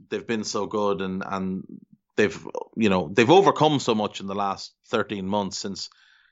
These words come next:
that night Leicester hammered them. Um,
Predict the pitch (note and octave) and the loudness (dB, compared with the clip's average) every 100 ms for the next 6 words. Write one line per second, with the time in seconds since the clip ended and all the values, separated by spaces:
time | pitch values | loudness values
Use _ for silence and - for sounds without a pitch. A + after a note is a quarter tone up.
0 | _ A2 G#2 A2+ A2+ G#2 G#2+ - G2+ - | _ -6 -4 -2 -4 -4 -8 -6 -10 -2
1 | A2+ A2+ G2+ F#2+ E2 - _ _ _ _ | 0 0 -4 -8 -16 -20 _ _ _ _
2 | _ A2+ A2 A2+ A#2 A2+ A2+ | _ 0 4 4 2 -4 -10